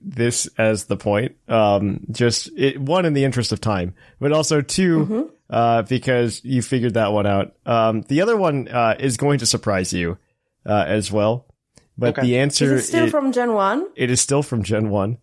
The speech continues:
Speaker 1: Um,
Speaker 3: Oh, wow.
Speaker 1: and it is, uh, the Gengar line.
Speaker 2: Oh, yeah. Fair enough.
Speaker 1: Th-, there's never been another ghost poison after that.
Speaker 3: Holy snap, you're right. Holy snaps.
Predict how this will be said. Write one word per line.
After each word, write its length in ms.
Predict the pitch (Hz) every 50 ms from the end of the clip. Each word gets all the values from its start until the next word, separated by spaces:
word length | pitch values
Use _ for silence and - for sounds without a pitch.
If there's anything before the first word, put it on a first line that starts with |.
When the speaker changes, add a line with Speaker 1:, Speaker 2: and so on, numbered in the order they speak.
| _ _ _ _ _ _ -
Speaker 1:
Um, 380 | 110 113 113 110 107 107 107 107
Speaker 3:
Oh, 100 | 110 139
wow. 40 | 156
Speaker 1:
and 420 | 151 147 165 170 165 156 151 143 -
it 200 | - 139 139 135
is, 260 | 143 139 127 113 113
uh, 160 | 123 110 101 -
the 160 | 127 127 123
Gengar 520 | 110 92 120 127 139 147 120 117 98 92 90
line. 340 | 92 90 87 87 90 98 - _ _ _ _ _ _ _ _ _ -
Speaker 2:
Oh, 80 | 220 220
yeah. 280 | 196 170 170 185 185 185 - _ _ _ _ _ _ _ _ 202 -
Fair 180 | 208 196 190
enough. 120 | 185 180 120
Speaker 1:
Th-, 140 | 120 - - -
there's 260 | 135 143 147 135 113
never 240 | 147 143 143 147 139
been 80 | 143
another 260 | 139 131 131 127 131 117
ghost 240 | 120 127 123 -
poison 380 | - - 117 117 104 - 87 98
after 260 | 98 95 - - 95
that. 220 | - - 90 90 - - - - _ _ _ _ _ _ _ _
Speaker 3:
Holy 460 | 165 165 180 175 175 170 135 107 110
snap, 520 | 107 - - - 127 131 _ _ - 156 - -
you're 160 | 120 117 110
right. 320 | 117 120 139 165 165 - -
Holy 340 | 107 165 202 240 214 110 185
snaps. 760 | - - 123 123 160 196 160 - - - - - - -